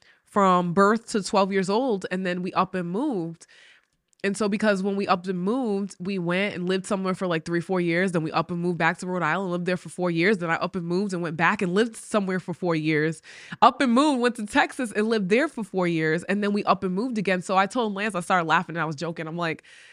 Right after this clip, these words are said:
"It seems like every four years we up and move somewhere." So I'm like, "I wonder if around that time I'm gonna feel, like, a certain way."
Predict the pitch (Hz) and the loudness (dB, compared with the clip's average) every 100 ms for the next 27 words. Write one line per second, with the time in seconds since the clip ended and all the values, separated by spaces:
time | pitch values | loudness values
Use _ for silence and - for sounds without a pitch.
0 | - _ _ _ 202 208 - - 247 311 | -20 _ _ _ 2 2 0 -2 0 2
1 | 294 - - 220 233 269 - 240 214 202 | 2 0 2 0 2 -2 -2 -2 0 0
2 | 277 262 202 - 196 214 214 185 196 294 | 0 0 -2 0 0 0 -2 -2 -2 -2
3 | - 208 180 180 202 196 202 190 190 190 | -4 -4 -2 -2 -2 -4 -2 0 2 0
4 | 208 240 202 185 185 180 185 - - 214 | -2 -2 -4 -4 -6 -4 -6 -8 -8 -2
5 | 202 190 180 175 160 - 185 196 180 165 | -2 -2 -6 -6 -8 -8 -6 -4 -6 -4
6 | 190 156 160 180 214 180 | -4 -4 -6 -6 -4 -4